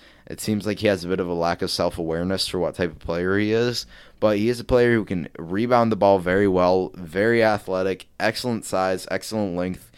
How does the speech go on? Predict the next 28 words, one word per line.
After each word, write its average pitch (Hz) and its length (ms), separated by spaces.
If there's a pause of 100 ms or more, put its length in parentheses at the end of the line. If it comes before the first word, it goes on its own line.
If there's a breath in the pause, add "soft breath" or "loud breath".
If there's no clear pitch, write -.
(320 soft breath)
uh, 64 400 (240)
can 92 180
block 98 300
shots, 90 420
can 87 140
play 107 180
like 104 160
the 101 100
small 92 300
ball 90 240
five, 90 600 (440 soft breath)
uh, 69 300
and 87 160
I 95 60
think 113 240
he 107 320 (240 soft breath)
does 101 240
have 104 240
all 80 180
the 92 80
physical 92 400
attributes 92 540
to 87 120
be 87 220
a 80 140
very 87 260
solid 85 300
player. 87 400